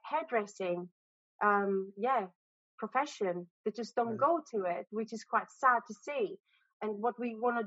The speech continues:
Speaker 1: do is, the one message that we all have to do is basically how to encourage the young generation, the future of our industry, to come in. But it's not just that, like, share the passion, you know, how we love this industry. We want them to love that industry.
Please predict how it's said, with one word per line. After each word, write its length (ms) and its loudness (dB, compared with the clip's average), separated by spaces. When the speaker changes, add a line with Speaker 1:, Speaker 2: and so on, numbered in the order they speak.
Speaker 1:
do 160 -4
is, 160 -2
the 180 -2
one 300 2
message 400 -2
that 120 0
we 200 -2
all 280 2
have 140 -6
to 60 -10
do 220 -6
is 140 -4
basically 500 -2
how 200 2
to 60 0
encourage 720 2
the 80 4
young 280 6
generation, 720 0
the 100 0
future 440 -2
of 100 0
our 100 4
industry, 680 -2
to 80 -6
come 400 4
in. 300 2
But 180 4
it's 160 -10
not 220 -6
just 240 -12
that, 260 8
like, 240 0
share 300 -2
the 80 -6
passion, 640 2
you 100 -4
know, 420 4
how 200 10
we 200 0
love 220 8
this 180 -6
industry. 540 -4
We 80 -2
want 340 -2
them 280 2
to 100 -14
love 220 0
that 180 -2
industry. 680 -6